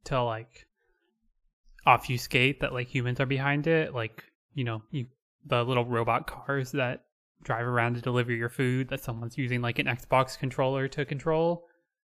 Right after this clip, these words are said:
Where it's like, "Oh, this is just a cool robot." It's like, "No, it's just, it's some person being paid a sub minimum wage in, like, a warehouse." Like, those kinds of things feel very, like, pertinent to sort of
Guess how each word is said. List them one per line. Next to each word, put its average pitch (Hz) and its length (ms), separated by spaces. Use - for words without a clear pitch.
Where 120 120
it's 113 160
like, 123 200
"Oh, 175 120
this 160 160
is - 60
just - 180
a 165 60
cool 151 200
robot." 143 320
It's - 100
like, 131 160
"No, 180 240
it's 170 160
just, - 220
it's - 180
some 190 160
person 135 420
being 127 220
paid 123 340
a 127 80
sub 123 240
minimum 120 360
wage 120 420
in, 120 160
like, 123 200
a 143 200
warehouse." 127 640
Like, 120 200
those 147 220
kinds 139 260
of 120 80
things 113 760
feel 127 240
very, 113 600
like, - 240
pertinent 123 560
to - 60
sort 120 240
of 123 160